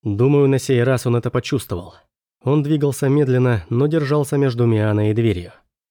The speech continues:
Взгляд его упал на округлившийся живот, натянувший ночную рубашку. «Стой!»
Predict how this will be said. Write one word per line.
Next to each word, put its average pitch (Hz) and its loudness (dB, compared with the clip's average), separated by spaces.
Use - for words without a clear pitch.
Взгляд 113 -2
его 143 2
упал 147 0
на 139 2
округлившийся 131 -2
живот, 117 0
натянувший 120 -2
ночную 117 0
рубашку. 107 -4
«Стой!» 156 -2